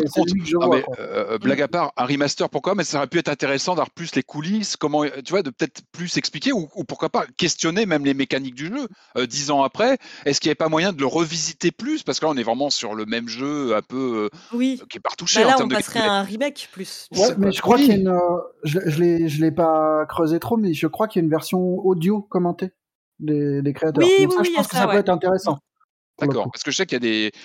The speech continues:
Speaker 1: il y a des très belles choses sur YouTube, il y a des documentaires sur le,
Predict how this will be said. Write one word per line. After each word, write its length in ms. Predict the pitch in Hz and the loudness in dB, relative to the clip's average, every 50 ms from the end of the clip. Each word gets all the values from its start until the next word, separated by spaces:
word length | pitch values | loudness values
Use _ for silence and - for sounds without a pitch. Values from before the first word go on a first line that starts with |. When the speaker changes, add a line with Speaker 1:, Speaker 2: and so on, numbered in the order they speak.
| - - | -10 -4
Speaker 1:
il 80 | 131 | -4
y 20 | 147 | -2
a 20 | |
des 40 | 139 | -2
très 160 | - 220 233 | 0 0 2
belles 120 | 220 220 185 | 2 2 2
choses 160 | - 240 214 | 0 -4 -4
sur 100 | - 185 | -4 -4
YouTube, 320 | 160 151 151 - 175 175 160 143 | -4 -4 -6 -6 -4 -2 0 2
il 60 | 123 | 0
y 20 | 120 | 0
a 40 | |
des 120 | 117 117 120 | 0 0 -2
documentaires 580 | 110 123 123 - 139 131 131 123 - 156 151 | -2 -2 -6 -4 -4 -4 -4 -2 -2 -2 -2
sur 140 | 139 - 123 | -2 -2 -2
le, 240 | 113 107 107 101 101 | 0 0 0 0 0